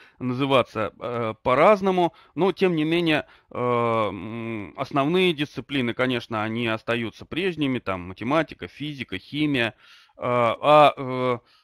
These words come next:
э, м, все остальные дисциплины, они,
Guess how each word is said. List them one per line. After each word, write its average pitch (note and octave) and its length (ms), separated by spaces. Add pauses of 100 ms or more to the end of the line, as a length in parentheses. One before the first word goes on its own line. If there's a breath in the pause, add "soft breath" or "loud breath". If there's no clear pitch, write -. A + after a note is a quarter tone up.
(100)
э, - 40
м, G2+ 720
все F#3 240
остальные E3+ 420
дисциплины, C#3+ 580
они, C3+ 260